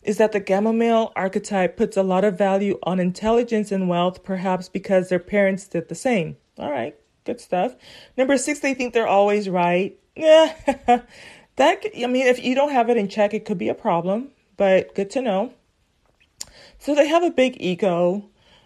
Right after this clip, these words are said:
Um, they have high intelligence, which often, often creates a guy who thinks he's right about everything. And it says, "This delusion, delusional level of self-confidence can be attractive,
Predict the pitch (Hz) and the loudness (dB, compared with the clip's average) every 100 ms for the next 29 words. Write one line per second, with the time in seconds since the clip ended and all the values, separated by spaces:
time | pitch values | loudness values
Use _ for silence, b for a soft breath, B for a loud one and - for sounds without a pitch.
0 | b - 202 190 180 180 180 - 220 208 | b -4 -2 0 0 -2 -2 0 2 2
1 | 196 196 233 254 233 214 202 202 190 180 | 2 2 2 0 -2 -2 -2 -4 -6 -10
2 | - 170 185 214 180 175 _ - - 180 | -6 -6 -4 -4 -4 -6 _ -20 -4 -2
3 | - 285 - 240 226 202 185 170 180 175 | -2 -6 -2 -2 -2 -4 -2 0 -2 -4
4 | 185 202 202 202 208 170 175 175 180 175 | -8 -4 -6 -4 -8 -4 -2 0 0 -2
5 | 175 - 156 160 175 165 170 220 B B | -4 -4 -6 -6 -8 -8 -6 -8 B B
6 | B B B _ _ _ _ _ - - | B B B _ _ _ _ _ -20 -20
7 | _ _ _ _ - 196 220 233 220 233 | _ _ _ _ -8 -2 2 4 4 2
8 | 254 277 247 240 233 233 233 233 - _ | -4 -2 -2 -2 -2 -2 -2 -4 -12 _
9 | _ - 196 214 226 240 233 214 202 190 | _ -10 -4 0 0 0 0 0 0 -2
10 | 190 208 180 - 190 185 - 185 185 190 | -2 -2 -4 -2 -2 -2 -2 -4 -2 -4
11 | 185 - 180 180 165 226 247 254 247 247 | -4 -6 -4 -4 -4 -4 -4 2 2 2